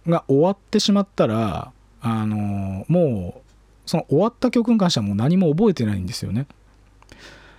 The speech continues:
で、俺はその何も覚えてないっていう状態を常に大事にしてたいというか、あの、それがその、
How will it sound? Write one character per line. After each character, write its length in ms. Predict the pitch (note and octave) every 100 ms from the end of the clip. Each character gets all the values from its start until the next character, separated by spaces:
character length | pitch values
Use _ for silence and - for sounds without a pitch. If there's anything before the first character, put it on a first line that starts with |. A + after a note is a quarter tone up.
| - _
で、 80 | F#3+
俺 140 | F#3+ A#3
は 40 |
そ 120 | C4
の 40 | A3+
何 280 | F#3+ C#4
も 120 | D4 C#4+
覚 180 | D#4
え 20 | C#4
て 100 | F3+
な 100 | G3
い 60 |
っ 20 | D#3+
て 120 | C#3
い 60 |
う 40 | C3
状 240 | B2+ C#3+
態 460 | C#3 C#3+ C#3 C3+ - _ _
を 400 | D#3+ D3+ G#2 F2 _ _ _ _
常 280 | - F#3+ D3
に 360 | G#2 G2 G2 - _ _ C3
大 240 | B2 B2+
事 100 | C#3
に 120 | G#2+
し 160 | - -
て 100 | G#2+
た 140 | -
い 100 | G2
と 80 | -
い 60 | F2
う 40 |
か、 320 | - F2+ D#2+ - _ _ - - - - - - - - - _ - _
あ 80 | C3+
の、 200 | A#2+ A#2+
そ 160 | G#3
れ 360 | G#3+ G#3 G#3 G#3
が 160 | G3+
そ 140 | F#3+ F#3+
の、 460 | F3+ F3 E3+ E3